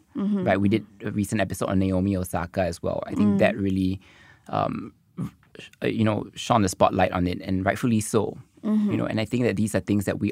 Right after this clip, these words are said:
Speaker 2: all ought to be talking about and thinking about more critically.
Speaker 1: Mm. Gossip smart is what we're trying to say, I think. Yeah, you gotta gossip well. Yeah.
Speaker 2: Yeah, <laughs> exactly,
Speaker 1: Yeah, don't
Speaker 2: right?
Speaker 1: gossip blindly. You have to come with it with a critical eye. Yeah.
Speaker 2: Exactly, yeah.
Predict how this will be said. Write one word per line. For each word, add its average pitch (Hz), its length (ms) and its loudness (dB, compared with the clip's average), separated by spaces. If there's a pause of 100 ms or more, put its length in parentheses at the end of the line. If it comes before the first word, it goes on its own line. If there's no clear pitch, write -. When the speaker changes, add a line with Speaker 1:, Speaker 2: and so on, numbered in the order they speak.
Speaker 2:
all 107 320 4
ought - 160 -2
to - 80 -14
be 101 100 -2
talking 101 440 0
about 85 340 4 (240)
and 98 220 2
thinking 113 240 2
about 98 340 4
more 104 200 2
critically. 87 640 -4 (380)
Speaker 1:
Mm. 208 400 0 (220)
Gossip 302 340 2
smart - 540 4 (260)
is 196 160 0
what 175 140 6
we're 175 100 4
trying 175 240 0
to - 60 -4
say, - 240 0
I - 80 -4
think. - 260 -8
Yeah, 175 120 -2
you 190 60 0
gotta 254 220 6
gossip 190 340 4
well. 160 500 2 (260)
Yeah. 151 160 6
Speaker 2:
Yeah, 139 140 10 (180)
<laughs> - 100 4
exactly, 147 680 6
Speaker 1:
Yeah, 107 140 4
don't - 100 8
Speaker 2:
right? 127 80 10
Speaker 1:
gossip - 320 6
blindly. 196 480 6
You 196 160 2
have 214 100 4
to 240 100 0 (140)
come 339 220 8
with 214 160 8
it 214 80 8
with 190 120 4
a - 40 0
critical 196 500 4
eye. 113 320 0 (100)
Yeah. - 200 -4 (240)
Speaker 2:
Exactly, 110 480 0
yeah. 95 300 4